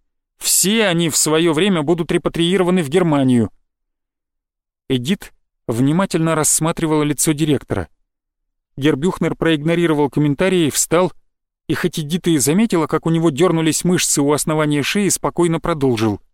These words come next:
"Все мы скоро получим приказы от должностных лиц Браунесхаус. Коричневый дом — место, где располагалась штаб-квартира национал-социалистической немецкой рабочей партии.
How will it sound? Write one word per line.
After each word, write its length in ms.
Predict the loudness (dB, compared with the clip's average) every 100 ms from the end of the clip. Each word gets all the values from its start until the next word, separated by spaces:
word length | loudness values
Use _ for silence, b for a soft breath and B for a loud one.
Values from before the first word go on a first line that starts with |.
| _ _ _ _ _ _ _ _
"Все 420 | -8 -4 0 2 2
мы 180 | 2
скоро 380 | 0 0 2 2
получим 440 | 2 0 2 0 0
приказы 480 | -2 0 0 2
от 140 | 0 2
должностных 680 | 0 2 0 0 -2 -2 -2
лиц 360 | -2 -2 -4 -6 _ -8
Браунесхаус. 1080 | 0 2 2 0 0 0 0 0 -2 -6 -8 _ _ _ _ _ -6
Коричневый 600 | -2 0 0 -2 -2 -2
дом — 260 | -2 -2 -4 _ _ _
место, 320 | -4 -2 -2
где 160 | -2 -2
располагалась 600 | -2 0 -2 0 0 0
штаб-квартира 720 | 0 -2 -4 -4 -2 -2 -2
национал-социалистической 1300 | -2 0 -2 0 0 -2 -4 -4 -4 -4 -4 -2 -2
немецкой 420 | -2 -4 -4 -2
рабочей 360 | -2 -2 -2 -4
партии. 520 | -4 -8 -8 -12